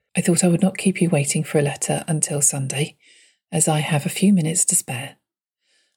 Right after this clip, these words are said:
I did not go down to Darnell until after tea. I met Ginny at the bottom of the station road. We went to the concert. Young Gill and Clara Dewhurst singing The Gypsy Countess very well.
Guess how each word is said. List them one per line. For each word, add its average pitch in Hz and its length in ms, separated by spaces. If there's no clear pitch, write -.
I 185 60
did 185 160
not 220 180
go 185 120
down 139 220
to - 100
Darnell 135 440
until 160 340
after 139 320
tea. 135 420
I 170 60
met 165 220
Ginny 196 300
at 185 100
the 185 40
bottom 156 300
of 156 100
the 160 80
station 139 460
road. 127 320
We 165 80
went 196 200
to - 80
the - 80
concert. - 640
Young 190 340
Gill 170 420
and 156 260
Clara 175 340
Dewhurst 147 640
singing 151 460
The 143 80
Gypsy - 320
Countess - 500
very 151 320
well. 117 380